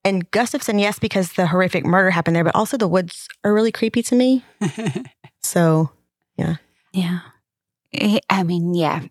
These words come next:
Speaker 2: I, the first one, I would only live in it if there had been some serious remodeling and blockages.
Speaker 1: And clear
Speaker 2: Uh,
Speaker 1: walls.
Speaker 2: uh, yeah, uh, of
Speaker 3: <laughs> Acrylic walls.
Speaker 2: <laughs> Yeah, exactly. There would have to be some changes to whatever floor plan that allowed them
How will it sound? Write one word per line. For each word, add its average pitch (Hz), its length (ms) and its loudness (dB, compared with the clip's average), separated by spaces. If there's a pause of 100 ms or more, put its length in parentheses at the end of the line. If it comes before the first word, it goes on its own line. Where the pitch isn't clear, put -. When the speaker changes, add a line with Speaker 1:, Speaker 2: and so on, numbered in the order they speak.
(100)
Speaker 2:
I, 196 140 -2 (340)
the - 140 -2
first - 420 -2
one, 370 340 2 (420)
I 233 140 2
would 247 160 2 (100)
only 196 360 2
live 160 260 -2
in 175 100 2
it 165 220 -2 (140)
if 151 500 -4 (380)
there 156 240 0
had 143 200 0
been 135 140 -2
some 147 240 -4
serious 170 640 -2
remodeling 156 580 -2
and 147 260 -2
blockages. 349 960 0 (180)
Speaker 1:
And 196 140 -2
clear - 200 2
Speaker 2:
Uh, 180 40 2
Speaker 1:
walls. 156 400 0 (100)
Speaker 2:
uh, 214 220 0 (180)
yeah, 196 280 0 (120)
uh, 202 560 2
of - 80 2
Speaker 3:
<laughs> - 20 -2
Acrylic 185 440 0
walls. 190 440 0
Speaker 2:
<laughs> 233 40 -4
Yeah, 226 320 2
exactly. 180 800 -2
There 220 200 0
would 240 140 2
have 233 180 0
to - 80 -10
be 196 140 2
some 165 240 0
changes 214 680 0
to 185 360 2
whatever 175 480 0
floor 202 340 0
plan 196 400 2
that 160 160 0
allowed 156 420 -2
them 170 280 0